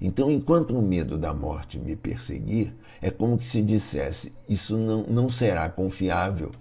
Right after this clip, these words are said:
eu buscar isso. Por quê? Porque, de alguma maneira, eu estarei me protegendo contra a morte em função do meu medo. Ele diz: essa percepção só será confiável quando você já não mais carregar consigo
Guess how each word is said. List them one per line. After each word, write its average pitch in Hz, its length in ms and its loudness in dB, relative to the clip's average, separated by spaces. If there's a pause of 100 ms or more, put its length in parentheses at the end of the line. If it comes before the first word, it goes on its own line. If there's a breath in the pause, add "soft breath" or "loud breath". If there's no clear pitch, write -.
eu 87 140 -2
buscar 90 560 -2
isso. 82 360 -6 (280 loud breath)
Por 120 200 -2
quê? 78 220 0 (260 loud breath)
Porque, - 280 0
de 92 160 4
alguma 85 400 2
maneira, 85 480 0
eu 107 80 2
estarei 92 460 0
me 104 120 2
protegendo 104 1160 0
contra 73 420 -4
a - 20 -6
morte 69 480 -4
em 104 80 0
função 120 480 0
do 104 80 2
meu 110 180 2
medo. 113 360 2 (100)
Ele 92 260 4
diz: 80 520 0
essa 90 300 -2
percepção 82 760 -4
só 104 260 2
será 76 340 0
confiável 80 760 -4 (380 loud breath)
quando 117 260 6
você 78 480 -2
já 92 280 -2
não 107 340 2
mais 92 380 0
carregar 73 680 -2
consigo 78 640 -2